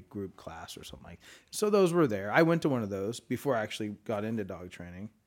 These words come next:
So I went to one. And it's good-hearted people out, you know,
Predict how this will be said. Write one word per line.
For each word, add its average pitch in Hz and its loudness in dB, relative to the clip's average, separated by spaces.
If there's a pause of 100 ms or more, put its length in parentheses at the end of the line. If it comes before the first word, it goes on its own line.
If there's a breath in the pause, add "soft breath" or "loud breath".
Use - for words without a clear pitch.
(880 soft breath)
So 185 -6
I 175 -2
went 135 -2
to 135 0
one. 107 -2
And 151 -2
it's 180 -6
good-hearted 147 2
people 123 -2
out, 104 -6
you 123 -8
know, 101 -8